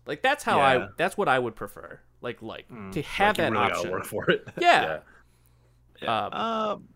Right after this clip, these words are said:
Speaker 2: yeah, I, um, I wanna see how they're going to kinda mix that stuff up, because, like, I don't think Nintendo would spend all this time and put out, uh, a whole, like, the sa-, same game, of course. So,
Speaker 1: Mm-hmm.
Speaker 2: um,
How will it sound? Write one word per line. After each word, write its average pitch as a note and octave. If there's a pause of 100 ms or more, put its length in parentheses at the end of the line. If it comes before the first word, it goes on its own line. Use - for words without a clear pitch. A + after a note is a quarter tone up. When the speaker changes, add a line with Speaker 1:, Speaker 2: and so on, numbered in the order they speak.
(100)
Speaker 2:
yeah, A2+
I, C3
um, B2 (140)
I A2
wanna A#2
see G2
how F#2
they're F2+
going F#2
to E2+
kinda F2+
mix - (400)
that F2+
stuff -
up, F2
because, A2
like, F#2+ (460)
I A#2+
don't A2
think A2+
Nintendo G2
would F#2+
spend F#2+
all F2+
this F2
time F2
and D#2+
put E2+
out, E2 (580)
uh, D#2
a F2
whole, F#2+
like, F2
the -
sa-, -
same E2+
game, E2
of E2
course. -
So, D2+ (100)
Speaker 1:
Mm-hmm. B2+ (180)
Speaker 2:
um, -